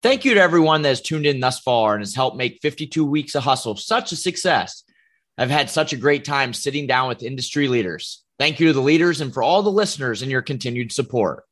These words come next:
I'm excited to have joined General Sports Worldwide, where Lou DePaoli and I will be focusing on executive search and team consulting. Our services will range from recruiting, onboarding, training, development,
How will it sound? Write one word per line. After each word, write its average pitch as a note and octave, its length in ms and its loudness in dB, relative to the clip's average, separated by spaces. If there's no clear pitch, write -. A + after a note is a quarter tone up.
I'm A3 160 0
excited A#3+ 380 2
to C#4 80 2
have G#3+ 120 2
joined F#3 320 2
General G3 300 0
Sports F#3 420 -4
Worldwide, D3+ 640 2
where B2 140 -2
Lou D3+ 180 2
DePaoli F#3 460 0
and C#3 80 -4
I C#3 140 -2
will D3 100 -2
be C3 100 -6
focusing D3 480 -6
on B2+ 120 -6
executive C3 580 -2
search C#3 340 0
and C#3+ 140 -4
team B2 240 -4
consulting. G#2 640 -2
Our D#3 100 4
services E3 580 2
will D3 120 6
range D3+ 340 2
from C#3+ 140 -6
recruiting, E3 540 2
onboarding, D#3 760 2
training, E3 420 -4
development, D3+ 560 2